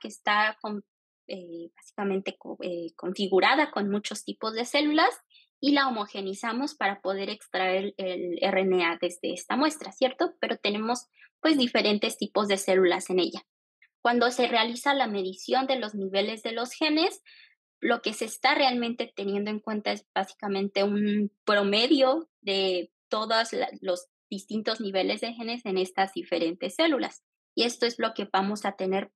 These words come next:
eh, digamos, al comparar quizá una condición sana contra una condición de enfermedad, quizá contra un grupo de células normales versus unas de tejido canceroso, por ejemplo. Pero no podemos distinguir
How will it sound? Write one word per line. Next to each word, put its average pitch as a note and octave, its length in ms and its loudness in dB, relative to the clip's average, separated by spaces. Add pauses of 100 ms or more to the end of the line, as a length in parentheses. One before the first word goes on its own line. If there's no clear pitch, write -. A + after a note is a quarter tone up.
eh, F3+ 340 -4
digamos, G3 360 2
al F#3+ 140 2
comparar F#3+ 580 2 (320)
quizá G#3 320 -2
una G#3+ 240 -2
condición G3 720 -4
sana C#4+ 540 2 (320)
contra G3 420 0
una G3 240 -2
condición F#3+ 720 -4
de F#3+ 100 0
enfermedad, E3+ 640 -4 (320)
quizá F#3 360 -2
contra F3+ 420 0
un F#3+ 120 0
grupo G3+ 280 -4
de G3 140 0
células G3 720 -4
normales C#4 840 0
versus F3 440 -10
unas F#3+ 400 -2
de F3 360 2
tejido F#3 420 -4
canceroso, F3+ 640 0
por - 120 -14
ejemplo. - 420 -12 (480)
Pero D4+ 220 4
no D4+ 160 4
podemos C#4+ 440 0
distinguir C4+ 760 -4